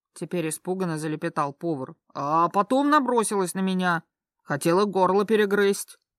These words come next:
Уж не думал, что сам же начну использовать свой выдуманный дар. Я понимаю собачий язык. Давайте сейчас тогда при хозяевах у самого лорда Дика и спросим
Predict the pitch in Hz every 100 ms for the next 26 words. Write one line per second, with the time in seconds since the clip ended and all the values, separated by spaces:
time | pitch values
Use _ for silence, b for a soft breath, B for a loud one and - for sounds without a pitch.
0 | _ _ _ _ _ _ _ _ _ 240
1 | 277 285 302 269 254 254 240 196 - 208
2 | 208 - 240 202 180 175 180 - 226 269
3 | 196 - 214 254 233 185 151 - 185 208
4 | 240 180 202 180 165 156 165 165 170 -
5 | - _ _ _ _ _ _ _ _ _
6 | _ _ 180 202 214 214 202 202 240 208
7 | - 165 196 196 190 190 220 196 190 151
8 | - _ _ _ - 208 294 349 208 -
9 | 175 185 143 - 208 214 156 170 156 254
10 | 277 269 165 131 - - 208 240 240 247
11 | 240 233 226 202 220 226 320 180 - 214
12 | - 294 220 - 165